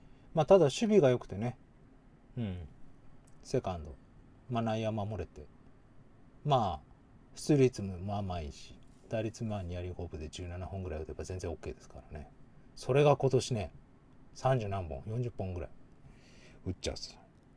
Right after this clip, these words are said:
ね、いい選手になりましたね。うん。短波の強くなった一員ですよね。内野が打つっていう。ね。はい。オンカードですからね、これもね。で、その下は、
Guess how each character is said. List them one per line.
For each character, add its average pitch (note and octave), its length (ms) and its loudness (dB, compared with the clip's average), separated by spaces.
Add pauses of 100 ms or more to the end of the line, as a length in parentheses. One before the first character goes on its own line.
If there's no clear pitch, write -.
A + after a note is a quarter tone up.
(1080)
ね、 A2 200 2
い A#2 60 0
い - 20 -2
選 F#2+ 160 -4
手 - 120 -8
に E2+ 60 -6
な E2 80 -2
り E2+ 80 -6
ま E2+ 140 -6
し - 80 -12
た D#2 100 -10
ね。 F2+ 440 -4 (1400)
う D#2+ 60 -8
ん。 C#2 320 -8 (1500)
短 A#2+ 220 -2
波 G#2+ 100 4
の F#2+ 100 -2
強 G#2 200 -4
く F#2 80 -4
な F2 60 -4
っ - 40 -10
た C#2+ 240 -8 (160)
一 E2 220 -12
員 F2+ 120 -4
で D#2 80 -8
す - 120 -12
よ D2 80 -12
ね。 - 180 -10 (100)
内 A2+ 240 2
野 D3+ 120 6
が D3 120 4
打 C3+ 80 4
つ - 180 -10
っ - 20 -20
て - 160 -18
い - 20 -14
う。 C2 40 -16 (680)
ね。 C2+ 160 -16 (880)
は - 100 -20
い。 - 20 -20 (1200)
オ E3+ 80 10
ン G3+ 80 8
カ F#3 120 12
ー - 0 -
ド B2+ 80 8
で - 40 0
す - 80 -8
か E2 100 -8
ら E2 60 -4
ね、 G#2+ 260 -2
こ - 120 -12
れ C2+ 60 -8
も D2 80 -10
ね。 E2+ 180 -8 (800)
で、 D#3 100 4
そ E3 160 0
の F3 140 4
下 E3 320 10
は、 A#2+ 240 8